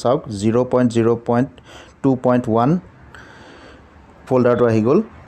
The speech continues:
এতিয়া ইয়াত লিখিব ৰান ডট বেট। ৰান ডট বেট type কৰি enter প্ৰেছ কৰিব।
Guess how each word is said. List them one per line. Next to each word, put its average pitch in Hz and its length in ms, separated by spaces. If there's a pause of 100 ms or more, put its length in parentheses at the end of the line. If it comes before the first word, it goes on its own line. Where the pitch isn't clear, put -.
(220)
এতিয়া 123 180
ইয়াত 127 180
লিখিব 117 260 (1080)
ৰান 127 180 (200)
ডট 123 160 (120)
বেট। 104 220 (2000)
ৰান 120 220 (300)
ডট 120 160 (180)
বেট 117 140 (520)
type 107 140 (100)
কৰি 120 200 (440)
enter 104 300
প্ৰেছ 95 220
কৰিব। 80 200